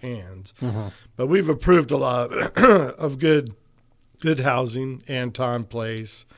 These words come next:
Speaker 1: Silverado Trail. So I think the type of housing stock has changed a lot, and I think the use of our land has changed, and, um, we've used more, um,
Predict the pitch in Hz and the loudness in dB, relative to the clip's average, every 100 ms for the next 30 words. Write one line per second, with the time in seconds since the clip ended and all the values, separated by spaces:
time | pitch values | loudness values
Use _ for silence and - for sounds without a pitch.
0 | _ _ _ - - 120 110 107 110 104 | _ _ _ -16 -8 -6 -6 -8 -8 -10
1 | 101 - 123 113 113 - 131 117 117 - | -6 -2 0 -2 -8 -10 -8 -6 -8 -14
2 | - - 190 240 190 135 - 151 156 - | -20 -8 2 2 2 -4 0 2 2 2
3 | 139 123 123 120 113 104 - 117 110 - | -2 0 -2 -2 -6 -8 -8 -8 -8 -10
4 | 104 - 120 110 92 101 101 104 107 104 | -12 -10 -8 -10 -12 -12 -10 -8 -8 -12
5 | _ - - _ - 110 107 107 104 120 | _ -20 -20 _ -10 -8 -6 -8 -8 -8
6 | 101 - 101 101 95 - _ _ - 170 | -8 -10 -10 -10 -14 -20 _ _ -2 4
7 | 185 - 131 120 110 117 123 113 110 104 | 4 2 2 2 4 2 2 0 -4 -6
8 | 104 - 117 107 101 101 101 - _ - | -8 -8 -8 -6 -8 -10 -12 -16 _ -20
9 | _ - 117 104 101 98 101 101 101 101 | _ -16 -12 -10 -10 -10 -10 -10 -12 -12
10 | 101 104 110 107 104 101 110 101 101 98 | -12 -10 -8 -8 -10 -10 -10 -8 -10 -10
11 | 101 _ _ _ _ - 98 95 95 | -14 _ _ _ _ -14 -12 -12 -14